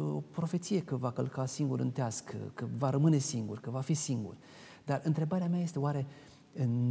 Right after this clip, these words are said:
nu puteau anumite reacții ale oamenilor, anumite atitudini ale lor să schimbe totuși un pic acest peisaj, acest tablou al însingurării Domnului Iisus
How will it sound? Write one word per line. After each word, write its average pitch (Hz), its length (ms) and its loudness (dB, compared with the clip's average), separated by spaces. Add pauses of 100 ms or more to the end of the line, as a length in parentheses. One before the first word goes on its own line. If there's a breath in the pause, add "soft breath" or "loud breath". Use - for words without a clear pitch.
(120)
nu 190 260 4
puteau 156 920 -2
anumite 139 560 2
reacții 135 460 0
ale 113 120 2
oamenilor, 117 480 -2
anumite 123 420 -2
atitudini 139 440 0
ale 123 160 0
lor 127 200 -2 (200 loud breath)
să - 160 -6
schimbe 160 420 0
totuși 139 320 -4
un 123 60 -2
pic 123 280 -6
acest 127 320 -4 (200)
peisaj, 120 460 -2
acest 127 240 -6
tablou 120 460 -2 (280 loud breath)
al 127 280 0
însingurării 127 720 2
Domnului 123 300 -2
Iisus 123 100 -4